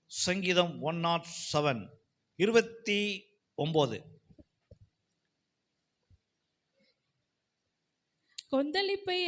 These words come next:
Speaker 2: அமர்த்துகிறார்,
Speaker 1: ஆ.
Speaker 2: அதன் அலைகள் அடங்குகின்றது.
Speaker 1: ஆ. கொந்தளிப்பை அகற்றுகிறார், அதனுடைய அலைகளை. அடுத்த வசனம் வா-, வாசியம்மா.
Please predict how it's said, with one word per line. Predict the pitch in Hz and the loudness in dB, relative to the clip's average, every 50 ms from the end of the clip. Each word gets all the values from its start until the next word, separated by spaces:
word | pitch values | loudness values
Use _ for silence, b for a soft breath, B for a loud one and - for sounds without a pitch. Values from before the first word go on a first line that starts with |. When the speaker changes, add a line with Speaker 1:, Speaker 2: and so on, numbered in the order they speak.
| 294 233 | 0 -2
Speaker 2:
அமர்த்துகிறார், | 233 254 277 269 - 285 240 226 196 175 170 180 202 233 - - - | -2 -4 -4 -2 -4 -4 -2 -2 -2 -2 -2 -2 -4 -4 -6 -8 -4
Speaker 1:
ஆ. | 165 165 151 120 - - | 0 0 0 0 -2 -4
Speaker 2:
அதன் | - 240 262 254 311 302 277 | -4 -4 -2 -2 -4 -4 -2
அலைகள் | 247 254 254 294 320 349 330 370 381 392 349 | -2 -2 0 0 0 2 2 2 2 2 -2
அடங்குகின்றது. | 254 - 214 226 247 285 285 302 302 254 233 226 202 202 190 180 202 202 190 180 196 208 - - | -4 -4 -2 -2 -2 -4 -4 -6 -6 -6 -6 -8 -6 -8 -8 -6 -6 -6 -6 -6 -10 -14 -16 -8
Speaker 1:
ஆ. | 151 151 151 123 87 82 - - _ _ _ _ _ _ _ _ _ _ _ _ _ _ _ _ _ _ _ _ _ _ _ _ _ _ - | -2 -2 -2 -2 -4 -8 -18 -20 _ _ _ _ _ _ _ _ _ _ _ _ _ _ _ _ _ _ _ _ _ _ _ _ _ _ -10
கொந்தளிப்பை | 160 165 196 214 208 240 226 233 233 190 190 - 220 233 254 262 233 - - - - | -8 -8 -4 2 2 4 4 4 0 0 0 6 6 6 6 6 -2 -8 -12 -6 -6
அகற்றுகிறார், | 127 156 202 226 220 - 220 208 190 185 180 185 175 156 139 131 147 175 214 220 208 180 - | -2 0 0 0 0 2 0 2 4 4 6 6 6 8 6 6 6 6 6 6 4 0 -8
அதனுடைய | - 135 147 160 165 170 165 160 156 139 | -4 -2 -2 0 0 0 2 2 2 4
அலைகளை. | 127 139 160 190 202 185 196 196 220 247 262 247 196 139 - - - - _ _ _ _ _ _ _ _ _ _ _ _ _ _ _ _ _ _ _ | 4 4 4 4 6 6 6 8 10 10 10 8 6 2 -4 -10 -18 -20 _ _ _ _ _ _ _ _ _ _ _ _ _ _ _ _ _ _ _
அடுத்த | _ 127 143 160 175 202 | _ 0 0 0 4 6
வசனம் | 196 196 185 208 214 202 | 6 6 6 6 4 6
வா-, | 185 175 170 185 | 6 6 4 4
வாசியம்மா. | 180 175 196 190 180 175 180 208 233 254 | 0 2 0 2 2 4 4 4 4 2